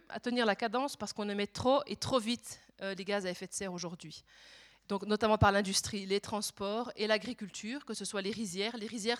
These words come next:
émettent beaucoup de méthane, c'est le même principe que les marécages. Et les bovins aussi, la digestion des bovins, surtout les, les très, très grandes cultures, ça a une conséquence,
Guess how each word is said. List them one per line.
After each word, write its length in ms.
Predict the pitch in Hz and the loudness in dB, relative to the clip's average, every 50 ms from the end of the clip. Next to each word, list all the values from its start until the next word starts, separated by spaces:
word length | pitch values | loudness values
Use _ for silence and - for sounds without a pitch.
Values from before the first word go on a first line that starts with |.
| - - - | -4 -8 -8
émettent 320 | 202 196 196 196 - - - | -8 -8 -8 -8 -10 -10 -10
beaucoup 240 | 185 208 - 247 | -10 -6 -4 -2
de 60 | 220 214 | -2 0
méthane, 340 | 196 185 - 202 226 277 311 | -2 0 0 0 0 0 -2
c'est 140 | - - 185 | -6 -8 -6
le 40 | |
même 100 | 190 214 | -6 -4
principe 340 | 220 - 226 226 - 220 - | -4 -4 -4 -4 -6 -10 -10
que 80 | - 208 | -8 -8
les 80 | 196 | -8
marécages. 560 | 185 170 175 180 175 - 175 175 202 214 - - - - - - - - - _ _ | -8 -8 -10 -10 -10 -10 -8 -8 -6 -8 -10 -12 -16 -20 -20 -20 -20 -20 -20 _ _
Et 80 | - 226 | -2 -2
les 80 | 226 | 0
bovins 380 | 233 185 208 202 196 208 214 214 | 2 2 2 2 4 2 2 2
aussi, 240 | 202 190 - - 214 | 0 -2 -4 -4 -4
la 80 | 196 | -6
digestion 360 | 180 180 185 196 185 - 214 202 | -6 -6 -6 -6 -6 -6 -8 -8
des 120 | 190 190 | -8 -6
bovins, 360 | 170 180 180 170 196 220 262 254 - - - - - - _ | -6 -6 -4 -2 -2 -4 -4 -4 -10 -18 -20 -20 -20 -20 _
surtout 480 | - - 226 - - 240 240 233 - - - | -14 -14 -14 -10 -8 -6 -6 -6 -8 -8 -6
les, 140 | 190 190 | -6 -6
les 180 | 185 160 190 190 | -6 -4 -6 -4
très, 180 | - - - 233 | -2 -2 -2 -2
très 160 | - 220 214 | -2 -2 0
grandes 220 | 202 202 196 190 | 0 0 -2 -2
cultures, 480 | - 202 180 - - 214 226 254 254 - | -6 -12 -14 -12 -10 -8 -8 -8 -4 -4
ça 260 | - - 196 185 180 | -2 0 0 0 0
a 340 | - - 87 185 185 185 - - | 0 -2 -4 -4 -4 -4 -6 -8
une 140 | 196 190 185 | -10 -8 -6
conséquence, 720 | - 190 - - 185 - 208 220 233 - - - - - | -6 -4 -4 -4 -2 2 2 2 4 2 0 0 -2 -6